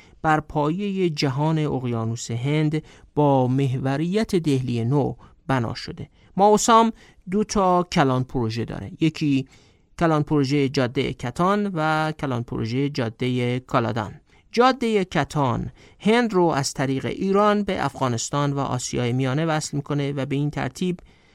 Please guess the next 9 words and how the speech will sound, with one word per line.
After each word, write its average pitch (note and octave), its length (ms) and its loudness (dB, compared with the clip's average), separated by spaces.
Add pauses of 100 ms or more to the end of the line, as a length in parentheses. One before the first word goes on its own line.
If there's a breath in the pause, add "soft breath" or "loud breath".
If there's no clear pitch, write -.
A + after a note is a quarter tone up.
(300 soft breath)
بندر D#3+ 800 2
مومبای D3 720 2 (340 soft breath)
و D3 400 2
کندیلا D3 640 2
رو D#3 280 4
به D3 200 2
چابهار C3+ 720 2
وصل C#3+ 360 -2
می‌کنه C#3+ 520 -2